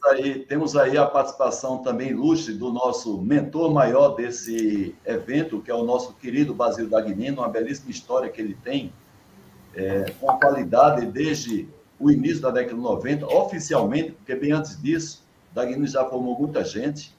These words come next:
né? Pessoas importantes, ilustres, que contribuíram para o movimento da qualidade, principalmente o pessoal do Inmetro,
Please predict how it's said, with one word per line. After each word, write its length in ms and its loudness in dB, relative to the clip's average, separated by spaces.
né? 260 -4
Pessoas 360 -2
importantes, 760 -2
ilustres, 580 -4
que 100 -20
contribuíram 600 -8
para 160 -4
o 40 -2
movimento 360 -2
da 80 -2
qualidade, 480 0
principalmente 400 -6
o 60 -20
pessoal 300 -6
do 120 -8
Inmetro, 560 -2